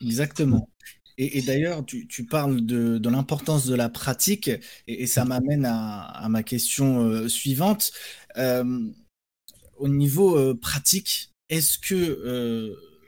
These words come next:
Speaker 1: selon toi, on peut utiliser ta méthode tout seul, ou est-ce que cette méthode s'utilise exclusivement avec un enseignement ? Et est-ce qu'il y a aussi des prérequis, euh ?
Speaker 2: Ouais.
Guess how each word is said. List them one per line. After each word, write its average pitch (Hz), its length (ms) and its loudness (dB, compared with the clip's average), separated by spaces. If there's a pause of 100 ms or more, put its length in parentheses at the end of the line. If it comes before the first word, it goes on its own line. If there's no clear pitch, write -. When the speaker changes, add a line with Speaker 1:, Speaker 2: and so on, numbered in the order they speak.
(120)
Speaker 1:
selon 135 420 0
toi, 165 280 -4
on 156 160 0
peut 156 200 0
utiliser 147 540 2
ta 147 140 0
méthode 135 640 0
tout 151 100 -4
seul, 180 400 4 (340)
ou 131 200 0
est-ce 151 220 2 (120)
que 151 200 2
cette 143 260 2
méthode 143 320 2
s'utilise 143 680 0 (200)
exclusivement 151 640 2
avec 143 220 2
un 139 120 4
enseignement ? 135 560 2 (100)
Et 135 120 8
est-ce 139 120 6
qu'il 160 140 -2
y 156 80 6
a 156 80 6
aussi 147 340 4
des 135 120 6
prérequis, 143 840 4
euh ? 107 260 2 (460)
Speaker 2:
Ouais. 107 140 2